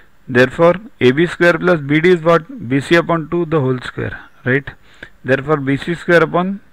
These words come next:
four square. So A D square equals to A B square plus B C square upon four square,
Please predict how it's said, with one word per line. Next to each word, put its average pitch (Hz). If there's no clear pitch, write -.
four 143
square. -
So -
A 131
D 160
square 175
equals 151
to -
A 127
B 147
square 165
plus 170
B 135
C 160
square 160
upon 170
four 135
square, -